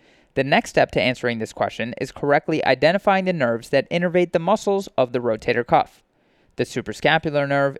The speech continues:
innervates the supraspinatus and infraspinatus muscles. While this presentation is most consistent with muscle injury,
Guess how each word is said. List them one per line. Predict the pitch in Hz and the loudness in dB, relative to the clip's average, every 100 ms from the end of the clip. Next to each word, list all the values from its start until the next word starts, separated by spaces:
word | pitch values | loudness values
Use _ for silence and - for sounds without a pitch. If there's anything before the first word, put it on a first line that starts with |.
| - | -4
innervates | 156 139 143 143 | -2 2 0 0
the | - | -8
supraspinatus | 110 123 110 - 123 143 156 151 - - | -6 -6 -8 -8 -2 0 2 0 -2 -6
and | 151 - | -6 -2
infraspinatus | 196 196 185 - 143 110 117 - | -4 -2 -4 -4 -6 -4 -4 -2
muscles. | 139 - 110 - - _ _ _ _ _ - | -2 -2 -6 -10 -20 _ _ _ _ _ 0
While | 131 | 2
this | 127 127 | 2 0
presentation | 151 135 135 139 147 151 - | 0 0 -2 -2 -2 -4 -4
is | 139 131 | -4 -2
most | 143 220 - | 0 0 0
consistent | 170 - 139 - 135 - | -4 -2 -4 -2 -4 -4
with | 123 | -6
muscle | 147 208 156 | 0 0 0
injury, | 117 101 101 101 113 | -4 -4 -8 -10 -12